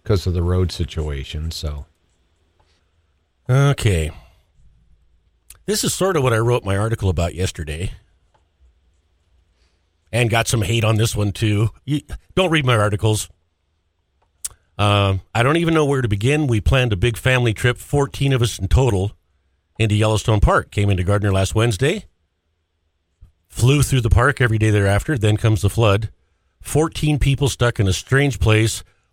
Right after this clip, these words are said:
Speaker 2: with four rental cars we can't now get out of town. The gentleman who owns the V R B O where we stayed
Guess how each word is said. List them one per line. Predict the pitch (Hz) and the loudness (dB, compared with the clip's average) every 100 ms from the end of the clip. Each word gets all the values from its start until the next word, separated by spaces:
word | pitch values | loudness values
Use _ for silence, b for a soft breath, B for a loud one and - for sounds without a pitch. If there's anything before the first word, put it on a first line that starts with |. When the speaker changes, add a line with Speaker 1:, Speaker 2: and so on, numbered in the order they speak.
| - | -4
Speaker 2:
with | - | -2
four | - 135 | 2 2
rental | 110 131 127 | 2 2 0
cars | - 101 110 | 0 0 0
we | 110 | -2
can't | 95 120 107 | 0 -2 0
now | 104 104 | 0 0
get | 95 | 0
out | 98 85 | 0 0
of | - | -2
town. | 127 113 85 107 - _ _ _ _ _ _ _ _ - | 0 0 0 -4 -8 _ _ _ _ _ _ _ _ -6
The | 82 | 0
gentleman | 107 113 117 107 | 2 2 2 4
who | 107 | 4
owns | 104 104 - | 2 0 -2
the | |
V | 101 | 0
R | 101 | 0
B | 95 101 | 0 0
O | 98 101 | 0 0
where | 98 90 | 0 -2
we | 85 | -4
stayed | - 101 104 110 | -4 -2 0 -2